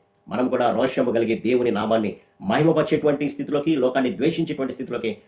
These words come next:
మనమందరం కూడా వెళ్ళాలి ప్రియులారా. లోకాన్ని ద్వేషించడం అంటే లోకాశలను ద్వేషించడం. కాబట్టి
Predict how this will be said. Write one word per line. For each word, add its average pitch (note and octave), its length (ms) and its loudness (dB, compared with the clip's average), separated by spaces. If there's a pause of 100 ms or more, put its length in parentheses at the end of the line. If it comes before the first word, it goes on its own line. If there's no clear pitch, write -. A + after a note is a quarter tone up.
(120)
మనమందరం G2+ 340 -4
కూడా G2+ 140 -2
వెళ్ళాలి F#2 240 -2
ప్రియులారా. E2 240 -12 (580)
లోకాన్ని C3+ 380 2
ద్వేషించడం C#3+ 440 0
అంటే D3 200 0
లోకాశలను C#3+ 520 0
ద్వేషించడం. A2+ 420 -6 (720)
కాబట్టి D#3+ 320 2